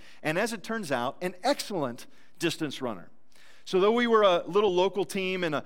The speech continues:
an upstart kind of program, in our regional gatherings, this guy was always out front.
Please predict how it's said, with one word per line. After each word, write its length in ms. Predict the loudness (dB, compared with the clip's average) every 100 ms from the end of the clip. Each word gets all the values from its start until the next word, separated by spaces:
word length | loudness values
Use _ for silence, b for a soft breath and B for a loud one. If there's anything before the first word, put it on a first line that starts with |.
| B
an 140 | -4 2
upstart 500 | 2 2 2 2 2
kind 180 | -2
of 80 | -2
program, 540 | 0 0 0 0 -2 -4 B -2
in 100 | 2
our 160 | 4
regional 480 | 4 2 2 2 0
gatherings, 680 | 4 4 4 2 2 0 -4 B -4
this 140 | 0
guy 140 | 4
was 160 | 4 4
always 400 | 4 4 4 2
out 160 | 2 2
front. 300 | 0 0